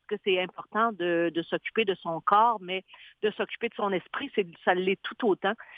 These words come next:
Alors, euh, tu vois, chaque année, pour le volet équilibre, on propose quelque chose de différent pour, euh, pour se faire du bien à la tête aussi. Et puis, cette année, on, on invite les gens à prendre une pause chaque jour, de se donner au moins un vingt minutes à soi pour pas être, euh,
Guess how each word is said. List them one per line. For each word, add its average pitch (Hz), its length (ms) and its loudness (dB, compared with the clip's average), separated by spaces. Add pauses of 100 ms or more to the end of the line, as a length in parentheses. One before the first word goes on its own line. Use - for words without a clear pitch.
(140)
Alors, 180 420 4
euh, 180 280 2
tu - 60 -18
vois, 220 160 4
chaque - 260 -2
année, 220 300 0
pour 202 120 -4
le 185 100 4
volet 180 260 2
équilibre, 190 420 0
on 185 80 -2
propose 202 420 -2
quelque 175 240 -4
chose 208 240 -2
de 170 80 2 (160)
différent 180 500 2
pour, 170 220 -2
euh, 160 120 2 (320)
pour 190 120 -4
se 208 180 2
faire 214 140 2
du 165 140 -12
bien 202 200 2
à 196 40 6
la 170 140 4
tête 226 380 -2
aussi. 285 300 -6 (320)
Et 175 80 0
puis, 196 320 -6
cette 214 220 4
année, 214 400 2
on, 175 460 4
on 190 280 2
invite 240 340 2
les 226 200 2
gens 269 160 4
à 247 40 2
prendre 226 280 0
une 180 140 -8
pause 202 460 -4 (460)
chaque 240 180 2
jour, 233 300 -2
de 196 160 2
se 165 80 -14
donner 208 260 0
au 233 100 4
moins 220 240 2
un 208 100 2
vingt 233 260 2
minutes 226 360 2
à 208 100 2 (100)
soi 196 240 0 (320)
pour 214 160 0
pas 208 340 2
être, 196 220 -4
euh, 175 480 2